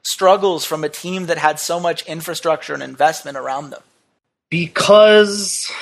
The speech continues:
Speaker 2: uh, I don't know how much I'm able to divulge in N R G. I, I actually have a lot of information on, but I won't say all of it to not betray the confidence of my colleagues.
Speaker 1: Understandable. <laughs>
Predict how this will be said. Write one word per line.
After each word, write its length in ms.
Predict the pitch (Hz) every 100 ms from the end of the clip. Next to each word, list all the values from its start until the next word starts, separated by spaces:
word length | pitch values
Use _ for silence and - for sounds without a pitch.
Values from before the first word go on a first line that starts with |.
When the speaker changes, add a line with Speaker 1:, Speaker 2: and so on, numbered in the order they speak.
| - -
Speaker 2:
uh, 220 | 196 190
I 100 | 180
don't 160 | 190 185
know 100 | 170
how 140 | 175
much 180 | 170 175
I'm 120 | 160
able 160 | 160 151
to 120 | 151
divulge 480 | 131 147 151 139 135
in 140 | 160
N 180 | 170 208
R 60 |
G. 260 | 170 160 151
I, 400 | 147 147 147 156 _ _ -
I 80 | 156
actually 500 | 165 - 156 147 135 _ -
have 160 | 156 127
a 40 |
lot 300 | 123 147 156
of 80 | 143
information 640 | 139 131 135 156 - 131
on, 240 | 113 117 117 _ _ _ _ _ _ _ _
but 540 | - 151 151 - - - _ _ _ _ _
I 160 | 165 175
won't 340 | 165 180 185
say 260 | - - 160
all 280 | 160 226 262
of 80 | 254
it 180 | 262 _ _ -
to 260 | 160 151 151
not 340 | 151 165 165
betray 360 | - - 156 147
the 80 | 139
confidence 580 | 151 139 135 135 135 131
of 140 | 120
my 80 | 120
colleagues. 500 | 139 131 120 - - _ _ _ _ _
Speaker 1:
Understandable. 560 | 180 170 - 131 -
<laughs> 40 | _